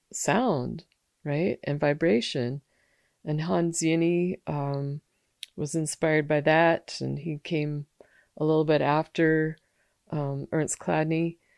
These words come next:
Um, but, you know, these patterns called cymatics show up even earlier in the Roslin Chapel in Scotland.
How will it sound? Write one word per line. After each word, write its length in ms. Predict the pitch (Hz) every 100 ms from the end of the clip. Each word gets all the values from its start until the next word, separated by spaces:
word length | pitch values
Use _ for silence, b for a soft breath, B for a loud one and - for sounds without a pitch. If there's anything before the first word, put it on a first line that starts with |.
| _ _ _ _
Um, 720 | 156 147 143 139 139 180 175 _ _ _ _ _ - - _ _ _
but, 160 | 190 -
you 140 | 196
know, 640 | 185 185 214 175 156 160 180 _ _ _ _ _ _ _ _ 185 -
these 260 | 185 165
patterns 800 | - - 202 214 220 170 156 160
called 320 | - - 165 160
cymatics 680 | - 147 156 170 208 147 -
show 320 | - 165 160
up 260 | 151 147 -
even 360 | - 175 160 160 -
earlier 840 | 170 175 185 165 151 147 147 - -
in 480 | 160 151 147 151 151 _ _ _ _ _
the 120 | 156
Roslin 600 | 147 156 156 156 156 143
Chapel 720 | 139 - 156 170 147 - 175 _ _ _ _
in 560 | - 147 139 135 139 151
Scotland. 720 | - - 143 - 143 127 135